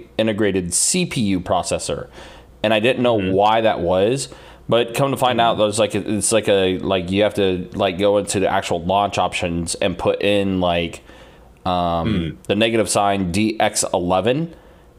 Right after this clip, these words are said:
Speaker 1: in order for
Speaker 2: Oh,
Speaker 1: it
Speaker 2: you're
Speaker 1: to
Speaker 2: running a D X eleven.
Speaker 1: Yeah.
Speaker 2: Okay, okay, gotcha, gotcha, gotcha,
Speaker 1: Yeah,
Speaker 2: gotcha.
Speaker 1: so, and,
Speaker 2: Yeah, yeah.
Speaker 1: and now, now it's running off my G P U the way it's supposed to.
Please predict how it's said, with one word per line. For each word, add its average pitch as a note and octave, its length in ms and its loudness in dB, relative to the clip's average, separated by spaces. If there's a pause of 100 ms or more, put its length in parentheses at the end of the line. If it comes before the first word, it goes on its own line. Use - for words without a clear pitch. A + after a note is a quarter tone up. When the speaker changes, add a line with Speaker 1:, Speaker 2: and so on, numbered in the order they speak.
(100)
Speaker 1:
in A#2 140 0
order A#2+ 280 2
for C3+ 80 4
Speaker 2:
Oh, D3+ 100 6
Speaker 1:
it C#3 120 2
Speaker 2:
you're C3 100 4
Speaker 1:
to C3 60 4
Speaker 2:
running B2 160 2
a A2+ 100 2
D G#2+ 180 0
X G2+ 200 -2
eleven. F2 360 0 (180)
Speaker 1:
Yeah. A#2 140 4
Speaker 2:
Okay, - 180 2
okay, - 160 0
gotcha, - 280 0
gotcha, D#2 220 -4
gotcha, - 260 -6
Speaker 1:
Yeah, G2 260 4
Speaker 2:
gotcha. - 100 -2
Speaker 1:
so, C3 220 2
and, C3+ 200 4
Speaker 2:
Yeah, B2+ 80 -2
yeah. C3 80 4
Speaker 1:
and C3 120 2
now, C3+ 400 4
now C#3 280 4
it's B2 120 -2
running A#2+ 280 2
off G#2+ 200 2
my G2+ 100 2
G F#2+ 200 0
P G2 140 -2
U F#2 180 2
the F2 100 -2
way F2 200 2
it's F2 100 -6
supposed F2+ 360 -2
to. C2+ 220 -6